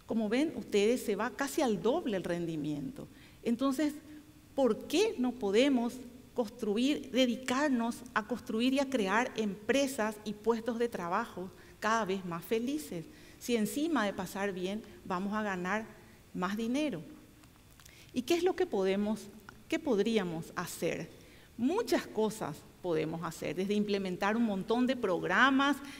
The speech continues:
de bienestar para los empleados y un montón de cosas que siempre queremos que las empresas hagan por nosotros. Pero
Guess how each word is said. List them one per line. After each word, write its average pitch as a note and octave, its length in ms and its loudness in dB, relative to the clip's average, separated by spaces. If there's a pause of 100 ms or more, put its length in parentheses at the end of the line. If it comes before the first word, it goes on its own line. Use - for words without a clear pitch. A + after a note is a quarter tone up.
de G#3 120 6
bienestar G#3+ 720 2
para F#3+ 220 2
los F3 180 -2
empleados F3 760 0 (760)
y A#3 140 2
un C4 100 4
montón B3 320 4
de B3 100 6
cosas C#4 300 2
que A3 140 -2
siempre B3+ 440 4 (480)
queremos A3 420 8
que A3+ 100 2
las F#3+ 140 2
empresas F#3 520 0
hagan E3+ 360 2
por E3+ 160 -2
nosotros. E3 560 -6 (320)
Pero C4 220 4